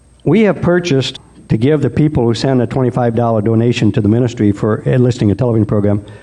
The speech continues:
the book, The Marketing of Evil. Have any of you read that? It's really an excellent book explaining why are we in America, why are we at where we're at?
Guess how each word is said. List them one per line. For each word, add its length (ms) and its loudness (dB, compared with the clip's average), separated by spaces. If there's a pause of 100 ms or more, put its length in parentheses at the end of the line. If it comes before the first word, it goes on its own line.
(240)
the 80 -2
book, 300 -2
The 80 -2
Marketing 340 0
of 80 0
Evil. 220 2
Have 160 -2
any 80 2
of 60 4
you 100 2
read 160 0
that? 180 0 (920)
It's 200 -2
really 680 2 (220)
an 380 -4
excellent 460 -2
book 300 -2 (120)
explaining 880 0
why 600 0
are 180 0
we 560 2 (280)
in 120 0
America, 680 0 (380)
why 160 0
are 60 2
we 420 0
at 420 -4
where 140 0
we're 120 2
at? 320 -4